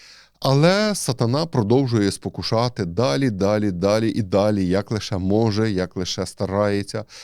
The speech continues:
використовує свою мегавеличезну креативність, дуже часто повторює всі свої ходи, е, закамуфльовує їх, змінює тільки дещо стиль, але далі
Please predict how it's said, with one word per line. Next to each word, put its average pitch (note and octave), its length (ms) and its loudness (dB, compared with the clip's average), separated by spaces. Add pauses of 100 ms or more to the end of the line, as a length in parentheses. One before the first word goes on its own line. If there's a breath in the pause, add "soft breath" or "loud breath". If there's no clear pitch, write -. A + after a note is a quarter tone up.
використовує G#2+ 960 2
свою G2 460 0 (260 loud breath)
мегавеличезну A#2 1080 2
креативність, A2+ 1040 0
дуже F#2+ 200 0
часто - 360 -4
повторює A#2 520 0
всі A2 200 -6
свої A2 260 -2
ходи, G#2 460 0 (500 loud breath)
е, F2 220 0
закамуфльовує A#2 960 2
їх, G#2+ 380 0
змінює G#2+ 420 0
тільки G#2+ 360 -2
дещо G2+ 560 -2
стиль, A#2+ 340 2 (100)
але F#2+ 200 -2
далі B2 480 0